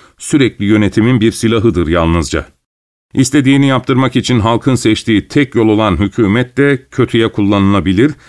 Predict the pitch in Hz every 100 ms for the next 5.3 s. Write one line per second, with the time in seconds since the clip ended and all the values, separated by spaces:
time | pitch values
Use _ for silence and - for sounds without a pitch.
0 | - _ - 110 104 - 110 117 107 110
1 | 110 113 98 113 107 131 110 107 110 107
2 | 104 107 107 107 107 - 104 101 139 147
3 | 117 110 127 131 123 _ 92 110 104 101
4 | 87 87 76 - _ _ _ _ 110 143
5 | 113 113 139